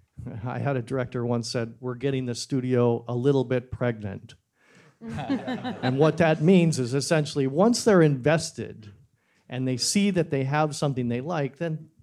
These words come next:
they know, I, the producers know they can go back and they can squeeze another whatever that dollar is out. But they're in a bind as well 'cause they're trying to get their show made, whether it's a T V show or a feature. And it's a game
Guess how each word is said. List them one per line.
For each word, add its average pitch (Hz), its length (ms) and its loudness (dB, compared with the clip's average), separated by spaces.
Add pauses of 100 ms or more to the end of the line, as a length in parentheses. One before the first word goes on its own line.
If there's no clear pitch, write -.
they 247 200 0
know, 208 240 0
I, 160 220 -12 (200)
the 190 120 -4
producers 196 600 -4
know 156 180 0
they 143 140 0
can 143 180 -2
go 135 140 2
back 120 380 -6
and 120 160 -6
they 117 80 -6
can 123 180 -8
squeeze 120 400 -8
another 113 540 -6 (100)
whatever 117 540 -2
that 113 280 -6
dollar 104 380 -8
is 110 260 -10
out. 113 360 -8 (500)
But 143 300 -4
they're 220 260 0
in 208 100 0
a 165 60 2
bind 143 380 -2
as 117 160 -8
well 120 260 -4
'cause 120 240 -10
they're 214 140 0
trying 175 300 -6
to 147 60 -8
get 151 200 -6
their 123 140 -4
show 147 260 -4
made, 104 380 -8 (640)
whether 139 200 0
it's 127 160 -6
a 113 40 -18
T 156 220 -4
V 156 140 -4
show 151 220 -6
or 139 200 -4
a 107 40 -6
feature. 113 520 -8 (400)
And 135 360 -4 (640)
it's 185 200 -2
a 180 60 0
game 143 680 -4